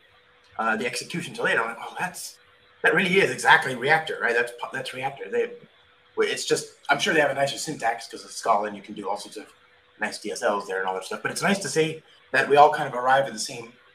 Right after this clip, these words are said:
ultimate goal, you know? Reactive, uh, is awesome.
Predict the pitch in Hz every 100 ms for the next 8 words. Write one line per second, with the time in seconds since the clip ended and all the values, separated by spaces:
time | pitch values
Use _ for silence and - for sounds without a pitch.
0 | _ _ _ - 113 131 110 104 113 92
1 | 90 90 95 110 107 107 120 156 - 160
2 | 190 - _ - - _ _ _ - 104
3 | -